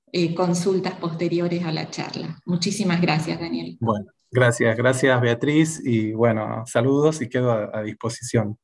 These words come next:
Speaker 2: ¿Mm?
Speaker 1: Muchas gracias.
Speaker 2: Nos vemos. Chau, chau.
Speaker 1: Bueno, a continuación, eh,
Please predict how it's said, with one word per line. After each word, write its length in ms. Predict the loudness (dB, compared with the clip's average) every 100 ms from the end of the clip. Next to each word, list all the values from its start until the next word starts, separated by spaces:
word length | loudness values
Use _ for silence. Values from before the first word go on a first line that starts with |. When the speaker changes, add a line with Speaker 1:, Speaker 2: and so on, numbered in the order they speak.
| _ -4
Speaker 2:
¿Mm? 140 | -4 -6 _ _ -12
Speaker 1:
Muchas 300 | -10 -6 -4
gracias. 600 | -4 -4 -4 -6 -6 -4
Speaker 2:
Nos 120 | -2
vemos. 160 | -4 -6 -20 -4
Chau, 100 | -2
chau. 160 | -2 -8 _ _ _ _ _ _ _ _ _ _ _ _ _ _ -20 -20 _ _ _ _ _ _
Speaker 1:
Bueno, 220 | 0 2
a 80 | 2
continuación, 800 | 2 4 2 0 2 6 8 6 4 -4 -12 -14 -4
eh, 420 | 4 6 6 4